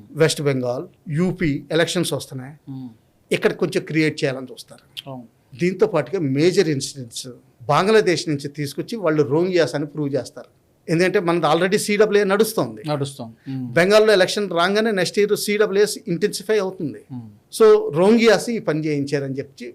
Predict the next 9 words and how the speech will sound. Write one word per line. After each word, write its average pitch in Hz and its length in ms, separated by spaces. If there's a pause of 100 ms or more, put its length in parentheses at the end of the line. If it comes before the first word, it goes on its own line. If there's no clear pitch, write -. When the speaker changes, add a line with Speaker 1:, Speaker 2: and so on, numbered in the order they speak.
(160)
Speaker 1:
పాకిస్తాన్కి 160 560
డినైబిలిటీ 151 580
ఫ్యాక్టర్ 147 400
పెరుగుతుంది. - 640
రెసిస్టెన్స్ 208 500
ఫ్రంట్ని 170 420
already 165 220
యూఎస్ఏ 156 400
కూడా 170 360